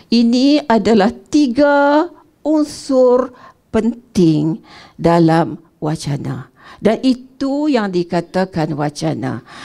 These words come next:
Nah, pengajaran bahasa di sekolah, dia apa, dia tak ambil kira ni.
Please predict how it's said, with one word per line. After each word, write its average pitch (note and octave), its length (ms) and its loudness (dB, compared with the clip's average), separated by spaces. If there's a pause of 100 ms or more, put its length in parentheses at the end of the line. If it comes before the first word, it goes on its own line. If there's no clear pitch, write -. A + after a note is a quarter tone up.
(200)
Nah, F3 160 -2 (240)
pengajaran F4 560 2
bahasa D#4 480 0
di C4 80 -2
sekolah, A#3+ 640 -2
dia A3 240 -2
apa, B3 160 -4
dia A#3+ 160 -4
tak G#3+ 160 -2
ambil G#3 160 -6
kira A#3+ 400 -4
ni. D3 240 -8